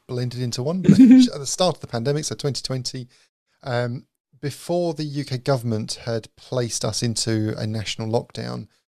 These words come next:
Speaker 1: uh, we had our event at the end of February, and as an organising team, we had a conversation about the, what was happening, and we decided to be, to,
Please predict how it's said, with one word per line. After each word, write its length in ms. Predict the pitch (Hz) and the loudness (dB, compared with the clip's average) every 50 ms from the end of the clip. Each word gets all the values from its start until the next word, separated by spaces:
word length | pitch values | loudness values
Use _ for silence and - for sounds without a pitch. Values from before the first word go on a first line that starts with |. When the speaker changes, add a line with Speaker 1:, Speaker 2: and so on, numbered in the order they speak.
| _ _ _ _ _ _ - | _ _ _ _ _ _ -10
Speaker 1:
uh, 180 | 120 117 120 123 | -6 -4 -4 -4
we 520 | 143 120 135 147 151 151 151 143 139 139 135 - - - | -4 -4 -6 -4 -4 -4 -4 -6 -8 -8 -10 -12 -10 -6
had 180 | - 151 151 | -2 -2 0
our 180 | 151 147 135 131 | 2 2 0 0
event 360 | 123 117 131 123 123 127 - - | 0 0 0 -2 0 -2 -4 -4
at 120 | 131 127 | -6 -6
the 100 | 120 120 | -6 -4
end 140 | 131 120 113 | -4 -4 -4
of 80 | 113 - | -6 -8
February, 640 | - - 147 143 156 143 139 131 131 131 131 131 135 | -4 -4 -4 -2 -2 -2 -2 -2 0 0 -2 -2 -2
and 180 | 131 123 117 | -2 -2 -2
as 140 | 113 110 113 | -2 -2 -2
an 100 | 117 120 | -2 0
organising 420 | 135 135 127 - 127 120 107 113 | 0 0 0 0 -2 -2 -2 -4
team, 360 | 113 - - - 139 135 131 127 | -6 -6 -6 -4 -4 -4 -4 -4
we 80 | 117 | -6
had 100 | 107 110 | -6 -6
a 60 | 120 | -6
conversation 600 | - - 117 107 104 - - 127 123 113 - - | -6 -6 -6 -6 -2 -2 -2 -2 -2 -4 -6 -8
about 240 | - - 110 110 - | -8 -6 -6 -6 -6
the, 120 | 113 110 110 | -8 -10 -10
what 160 | 123 127 - | -10 -10 -10
was 100 | 123 - | -10 -8
happening, 480 | - 147 139 - - - 131 123 120 - - - _ _ _ _ _ | -8 -8 -8 -8 -8 -10 -8 -8 -10 -12 -18 -20 _ _ _ _ _
and 160 | - 135 127 131 | -6 -6 -4 -4
we 80 | 139 | -4
decided 420 | 131 135 - - 147 143 135 131 - | -4 -4 -2 -2 0 0 -2 -4 -6
to 60 | - | -6
be, 180 | - 127 120 | -8 -6 -8
to, 200 | 117 - - 113 | -8 -10 -14 -16